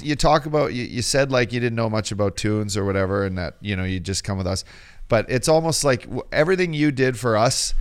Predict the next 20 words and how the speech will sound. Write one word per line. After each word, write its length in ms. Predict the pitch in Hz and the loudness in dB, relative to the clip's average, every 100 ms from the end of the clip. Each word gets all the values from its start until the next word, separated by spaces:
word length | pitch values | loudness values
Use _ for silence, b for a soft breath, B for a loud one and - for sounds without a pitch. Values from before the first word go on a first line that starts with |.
| b | b
we 160 | 123 139 | 0 2
would 180 | 143 131 | 0 0
just 240 | 139 123 135 | -2 -2 0
be 80 | |
like, 220 | 127 117 113 | 2 2 2
"Beast, 280 | 147 - | 0 2
you 60 | 135 | 0
got, 200 | 147 139 104 - 92 - - - - | 2 2 -2 -12 -16 -16 -18 -20 -6
Bra-, 220 | 131 139 139 127 | 0 2 4 4
uh, 40 | 117 | 4
Bonnaroo's 480 | 143 156 151 143 120 | 6 6 6 2 2
not 160 | 127 | 0
the 80 | 107 | 0
same 220 | - 117 | -4 -4
without 240 | 110 117 127 | -2 0 2
you. 160 | 139 | 0
You 80 | 123 | -2
gotta 280 | 113 131 135 | 0 0 2
get 220 | 120 120 | 2 2
here. 260 | 120 123 | 2 0